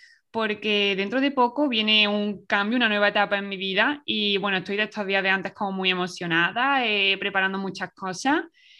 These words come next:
eh, fijando ya algunos días para despedidas, porque me voy a vivir a otro sitio durante unos meses.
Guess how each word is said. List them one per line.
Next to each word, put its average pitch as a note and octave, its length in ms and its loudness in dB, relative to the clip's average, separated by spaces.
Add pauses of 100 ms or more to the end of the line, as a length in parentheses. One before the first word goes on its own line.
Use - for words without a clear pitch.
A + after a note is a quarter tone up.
(120)
eh, G#3+ 220 2
fijando G#3+ 420 0
ya G#3+ 120 4
algunos G3+ 300 0
días G3 200 -2
para F#3+ 160 -4
despedidas, F3+ 500 -2
porque - 220 -8
me F#3 100 -4
voy F3+ 140 -2
a F3+ 80 0
vivir F3+ 160 -2
a - 20 -4
otro F#3 140 -6
sitio F#3 260 -6
durante F3+ 280 -2
unos E3+ 120 -2
meses. E3+ 800 -6